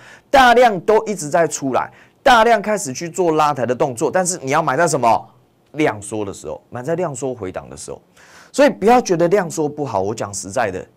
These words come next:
量缩代表它筹码相对稳定，反而你在大量去做追加的动作呢，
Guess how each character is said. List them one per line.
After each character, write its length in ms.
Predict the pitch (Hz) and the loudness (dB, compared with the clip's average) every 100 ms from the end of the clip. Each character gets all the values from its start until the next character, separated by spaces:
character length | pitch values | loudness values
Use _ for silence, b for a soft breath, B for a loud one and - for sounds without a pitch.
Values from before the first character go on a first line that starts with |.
| _ | _
量 220 | 226 190 | -2 -2
缩 160 | 156 170 | -2 -6
代 200 | 170 175 | -4 -6
表 160 | 123 101 | -4 -4
它 140 | 143 | -4
筹 200 | 147 120 | -4 -8
码 160 | 131 98 | -8 -10
相 200 | 120 127 | -10 -6
对 120 | 135 113 | -6 -6
稳 200 | 107 - | -8 -8
定， 180 | 131 - B B B | -10 -10 B B B
反 180 | 147 170 | 2 2
而 80 | |
你 160 | 220 151 | 0 -2
在 200 | - 240 | -2 -2
大 260 | - 220 196 | 0 0 0
量 180 | 208 | -2
去 140 | 175 185 | -4 -4
做 180 | 190 175 | -4 -2
追 200 | 165 147 | -4 -2
加 160 | 160 | -2
的 100 | 123 | -2
动 180 | 127 127 | -4 -8
作 240 | 120 123 | -4 -6
呢， 220 | 101 92 | -6 -10